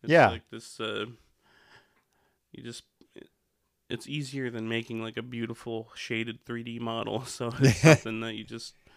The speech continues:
Speaker 1: see, um, which is, you know, it, it makes for some sick games.
Speaker 2: Absolutely. And the funny thing, another thing that I was,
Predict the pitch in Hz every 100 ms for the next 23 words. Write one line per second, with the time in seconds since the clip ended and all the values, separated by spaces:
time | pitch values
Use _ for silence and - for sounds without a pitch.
0 | - - - _ - - 117 113 120 -
1 | - - - - - - 117 - _ _
2 | _ - - - - _ _ _ _ _
3 | - - - - 120 131 127 - - 123
4 | 123 143 160 - _ - - 113 117 -
5 | _ _ _ _ _ _ _ _ _ _
6 | _ _ _ _ - - _ - 117 -
7 | - 123 - 117 117 117 117 110 - 123
8 | - 120 147 - - - 123 - 131 120
9 | - 120 120 - 170 170 123 - 123 160
10 | 151 - - 131 113 113 110